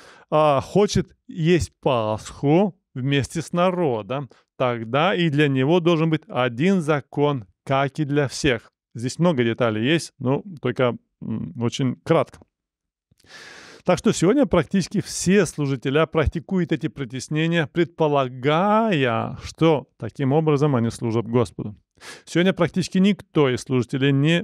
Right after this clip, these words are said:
проявляет страх перед Богом. Доказательством является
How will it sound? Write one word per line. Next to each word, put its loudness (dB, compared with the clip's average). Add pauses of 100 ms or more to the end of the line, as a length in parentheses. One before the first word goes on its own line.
проявляет 2
страх -2
перед -4
Богом. 2
Доказательством -2
является -4